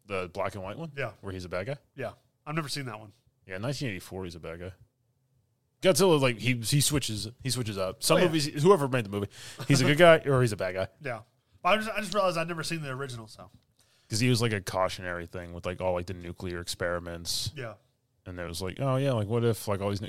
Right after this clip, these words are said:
Speaker 1: know, he caused a lizard
Speaker 2: <laughs>
Speaker 1: to turn into a giant, you know,
Speaker 2: So
Speaker 1: mile-high powerhouse of a monster that could shoot atomic breath out of his mouth."
Speaker 2: So, so like I said earlier, the, the I M D B gave it a four point eight out of ten.
Speaker 1: That's accurate.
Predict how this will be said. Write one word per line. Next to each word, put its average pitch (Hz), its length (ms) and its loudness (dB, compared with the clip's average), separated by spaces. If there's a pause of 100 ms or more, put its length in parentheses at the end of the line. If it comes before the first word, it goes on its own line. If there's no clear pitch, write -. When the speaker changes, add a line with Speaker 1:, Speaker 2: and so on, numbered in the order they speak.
(140)
Speaker 1:
know, 104 60 -4
he 127 100 -8
caused 113 260 -6
a 101 40 -10
lizard 98 420 -4 (240)
Speaker 2:
<laughs> - 340 -2
Speaker 1:
to - 80 -6
turn 101 220 -2
into 98 100 0
a 95 40 2
giant, 92 420 0 (640)
you 120 100 -8
know, 92 200 -2 (1500)
Speaker 2:
So 135 200 0
Speaker 1:
mile-high 110 800 10 (400)
powerhouse 110 600 8
of 104 80 2
a 107 60 0
monster 101 360 2
that 107 140 0
could 101 120 -4
shoot 107 220 0
atomic 101 400 0
breath 101 240 4
out 95 100 0
of 95 60 -6
his 95 100 -6
mouth." 107 300 2 (380)
Speaker 2:
So, 175 240 -4
so 196 120 -4
like 220 140 2
I 226 40 -4
said 196 160 -2
earlier, 160 320 0
the, 151 280 -10
the 143 320 -8 (920)
I 170 120 0
M 190 100 -2
D 160 60 -8
B 151 240 -10
gave 135 220 -6
it 127 60 0
a 117 100 -4
four 147 240 -4
point 135 260 -10
eight 131 160 -12
out 123 100 -10
of - 80 -14
ten. 135 200 -12
Speaker 1:
That's 104 180 -4
accurate. 92 380 -4